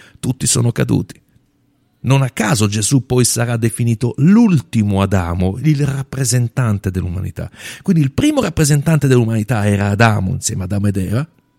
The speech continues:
e per la loro caduta tutta l'umanità è caduta. L'ultimo rappresentante, l'ultimo Adamo, è stato Cristo, che per la sua obbedienza tutta l'umanità ha obbedito. Ecco perché ricevendo Cristo noi siamo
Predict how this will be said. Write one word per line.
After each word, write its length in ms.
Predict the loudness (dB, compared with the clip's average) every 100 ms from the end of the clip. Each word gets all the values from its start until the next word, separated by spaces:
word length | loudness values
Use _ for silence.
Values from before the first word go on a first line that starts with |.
| _ _ _ _ _ _ -6
e 120 | -6
per 360 | 0 0 2
la 140 | 0 0
loro 320 | 2 2 0
caduta 540 | 0 0 0 0 -4 -6 _ _ _ _
tutta 340 | -4 -4 -2 -4
l'umanità 400 | 0 0 0 -2
è 60 |
caduta. 420 | -4 -2 -2 -2
L'ultimo 640 | 0 2 2 0 -2 -2 -2
rappresentante, 880 | -4 -4 -4 -4 -2 -2 -2 0
l'ultimo 460 | 4 4 4 2 2
Adamo, 400 | 2 0 -2 -4
è 60 | -2
stato 300 | -2 -2 -2
Cristo, 440 | -2 0 0 -2
che 100 | -6
per 160 | -4 -4
la 100 | 0
sua 220 | 0 -2
obbedienza 580 | -4 -4 -4 -2 -2 -4
tutta 360 | -4 -6 -4
l'umanità 600 | -2 -2 0 -2 -4 -10 -12 _ _ _
ha 140 | -6
obbedito. 600 | 0 0 0 -4 -6 -6
Ecco 240 | -6 -4 -4
perché 240 | -2 -2
ricevendo 500 | -2 -2 -2 0 -2
Cristo 540 | -2 -2 -2 -2 -4 -6 _ _ _
noi 240 | 2 2
siamo 480 | 2 0 0 0 -2